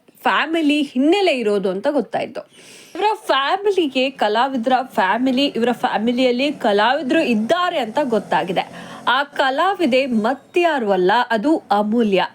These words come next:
ಆದ್ರೆ ಇಬ್ರು ಕೂಡ ಅಷ್ಟು ಕ್ಲೋಸ್ ಇಲ್ವಾ? ಅಷ್ಟೇನು, ಆ, ತುಂಬಾನೇ ಕ್ಲೋಸ್ ಆಗಿಲ್ವಾ? ಅಥವಾ ದೂರ ದೂರನ? ಯಾಕೆ, ಏನು ಅಂತ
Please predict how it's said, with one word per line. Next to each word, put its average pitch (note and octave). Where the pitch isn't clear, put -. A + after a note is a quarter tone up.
ಆದ್ರೆ C4+
ಇಬ್ರು B3
ಕೂಡ E4+
ಅಷ್ಟು C#4+
ಕ್ಲೋಸ್ C#4+
ಇಲ್ವಾ? D4+
ಅಷ್ಟೇನು, G#4
ಆ, B3
ತುಂಬಾನೇ F#4
ಕ್ಲೋಸ್ A#3
ಆಗಿಲ್ವಾ? G#3
ಅಥವಾ C#4+
ದೂರ C4+
ದೂರನ? C4
ಯಾಕೆ, F4+
ಏನು A#3
ಅಂತ B3+